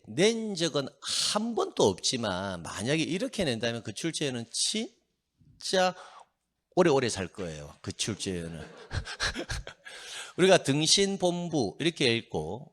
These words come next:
예외적으로는 본, 본 이렇게 읽을 때 예외적으로 본본 읽을 때는 뭐 한다? 지문이 좀 길어지잖아요. 물론 그 세 가지 지문을 암기해야 되는 거는 맞아요.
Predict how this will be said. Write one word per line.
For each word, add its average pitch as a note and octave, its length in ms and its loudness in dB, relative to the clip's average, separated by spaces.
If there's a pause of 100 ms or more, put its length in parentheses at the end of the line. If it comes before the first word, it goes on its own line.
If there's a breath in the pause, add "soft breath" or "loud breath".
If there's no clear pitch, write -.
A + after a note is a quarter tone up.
(160)
예외적으로는 D3+ 720 2 (140)
본, E3 400 6 (480)
본 E3+ 280 10
이렇게 D3 240 2
읽을 B2 220 -2
때 G#2+ 240 2
예외적으로 D#3 680 4
본본 D#3+ 720 4
읽을 B2 340 0
때는 G#2+ 300 -2
뭐 E2+ 260 0
한다? A2 400 4 (220 loud breath)
지문이 D3+ 300 4
좀 A#2+ 140 2
길어지잖아요. G2 880 4
물론 C#3 240 4
그 D#3+ 60 2
세 C#3+ 140 4
가지 F3 200 4
지문을 D#3+ 260 2
암기해야 F#3 300 6
되는 B2+ 200 2
거는 A2 180 0
맞아요. F#2+ 560 2